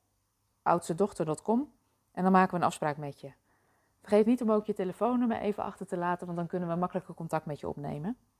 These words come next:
En weet dat, eh, dat we je graag ontmoeten.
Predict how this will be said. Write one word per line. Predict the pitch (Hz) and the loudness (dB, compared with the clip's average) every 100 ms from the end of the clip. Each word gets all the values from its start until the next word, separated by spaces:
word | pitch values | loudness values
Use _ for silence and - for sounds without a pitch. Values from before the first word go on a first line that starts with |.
| _ _ _ | _ _ _
En | - 180 | -2 6
weet | 196 214 | 8 8
dat, | 190 - | 2 0
eh, | 180 165 | 0 0
dat | 196 | 0
we | 220 | 0
je | 214 | 0
graag | - 220 214 | 2 0 0
ontmoeten. | 175 180 - 139 | -2 -6 -6 -14